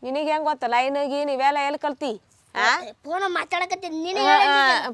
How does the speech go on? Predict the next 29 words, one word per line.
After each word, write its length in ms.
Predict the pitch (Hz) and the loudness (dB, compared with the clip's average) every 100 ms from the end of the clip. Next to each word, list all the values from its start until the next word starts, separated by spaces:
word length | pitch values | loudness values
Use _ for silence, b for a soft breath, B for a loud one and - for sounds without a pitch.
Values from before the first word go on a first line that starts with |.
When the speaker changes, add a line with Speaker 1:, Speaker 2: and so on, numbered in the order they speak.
| - | -4
Speaker 1:
ಫೋನೇ 240 | 254 262 | -2 -2
ಮಾತಾಡಕತ್ತಿದ್ನ? 600 | 247 226 226 226 214 190 | -4 -4 -6 -6 -10 -10
Speaker 2:
ಹ್ಞೂ, 680 | 190 294 392 247 - 294 269 | -10 -10 -8 -6 -6 -6 -10
ನೀನೇ 200 | 285 403 | -8 -4
ಹೇಳ, 240 | 359 359 339 269 | 0 2 0 -4
ಅಬ್ರು 240 | 247 311 | -8 -8
ಹಂಗಾರ 260 | 311 269 277 | -6 -6 -8
ಇನ್ನೊಮ್ಮೆ 300 | 269 294 269 | -10 -12 -12
ನಾ 80 | 247 | -12
ಏನು 220 | 233 247 | -12 -12
ಹೇಳಲ್ಲ. 240 | 240 240 240 | -12 -10 -4
Speaker 1:
ಬಾ 360 | 226 302 403 480 | 8 10 10 8
ಇಲ್ಲಿ, 200 | 427 302 | 6 4
ಯಾ-, 300 | 240 254 254 | 2 0 -4
ಯಾವ, 360 | 240 339 320 | -2 0 0
ಯಾವ 280 | 233 226 285 | -2 -4 -2
ಓಣ್ಯಾಗ 300 | 294 277 285 | -2 -2 -4
ಹೋಗಿದ್ದವ? 400 | 277 269 277 277 | -4 -4 -4 -4
Speaker 2:
ಹ್ಞೂ, 600 | 233 - _ _ 294 285 | -6 -12 _ _ -14 -12
ಯಾವ 380 | 269 - 240 285 | -12 -12 -10 -8
ಓಣ್ಯಾಗ 280 | 294 311 302 | -8 -6 -6
ಹೋಗಿದ್ದ 260 | 311 311 294 | -8 -6 -8
ನನಗೆ 220 | 254 311 | -6 -4
ಹೆಂಗ್ 140 | 370 | -4
ಗೊತ್ತು? 220 | 370 370 277 | -4 -8 -10
Speaker 1:
ಮತ್ತ್ 380 | - - - | -14 -18 -10
ನಿನಗ್ 260 | 285 330 381 | -4 0 4
ಹೆಂಗ್ 160 | 415 415 | 4 4
ಗೊತ್ತಾತಲ್ಲ? 500 | 415 415 403 220 | 2 0 -4 -2